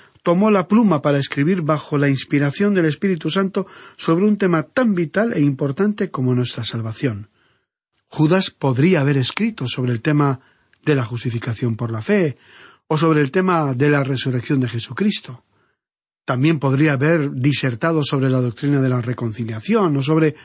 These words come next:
otros grandes temas relacionados con la fe. Judas podría haber escrito acerca del cuerpo de Cristo, la Iglesia,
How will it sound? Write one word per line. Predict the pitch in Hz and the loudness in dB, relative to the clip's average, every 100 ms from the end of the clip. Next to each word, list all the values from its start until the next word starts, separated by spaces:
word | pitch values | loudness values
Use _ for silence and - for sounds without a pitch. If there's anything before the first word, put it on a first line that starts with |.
| - _ | -20 _
otros | 196 214 185 127 | -2 0 -2 0
grandes | 156 165 151 - | 0 2 0 -2
temas | 180 170 131 - _ _ _ _ _ - | 0 0 -2 -6 _ _ _ _ _ 0
relacionados | 160 147 147 147 143 127 | 0 2 2 2 2 0
con | 127 113 | -4 -4
la | |
fe. | 98 117 - _ _ _ _ _ _ _ - | -6 -12 -20 _ _ _ _ _ _ _ -2
Judas | 226 240 196 | 0 2 -2
podría | - 139 151 151 | -2 0 2 4
haber | 143 147 | 4 2
escrito | 135 - 175 165 147 - - - - _ - | 0 0 0 2 -2 -2 -18 -20 -20 _ -8
acerca | 135 170 151 | -2 -2 0
del | 131 117 | 0 0
cuerpo | 139 127 131 | -2 -4 -2
de | 120 | -4
Cristo, | 117 214 - 127 | -2 -2 -2 -4
la | 120 | -2
Iglesia, | 131 208 - 123 | 0 0 -2 -6